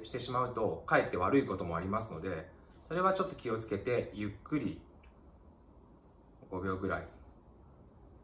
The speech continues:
じわーっと圧を加える感じですね。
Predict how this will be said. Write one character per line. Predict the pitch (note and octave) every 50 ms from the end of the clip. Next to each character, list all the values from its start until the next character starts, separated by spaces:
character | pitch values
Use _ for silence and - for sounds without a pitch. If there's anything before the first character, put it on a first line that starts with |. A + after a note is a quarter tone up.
| - - - - - - - - - - - - - - - - - - - - - - - - - -
じ | - G2+ G#2
わ | A2 A2+ A2+ A#2 A#2 A#2 A#2+ B2 A#2+ - -
ー | -
っ |
と | - E3 E3 D3+ - - - - - - - - - - -
圧 | - G#2+ G#2 - - F2+
を | E2+
加 | E2 - - F#2 F#2 F2
え | F2+
る | -
感 | - F2+ F2 F2
じ | F2 F2
で | F2
す | - -
ね。 | F2 F2 F#2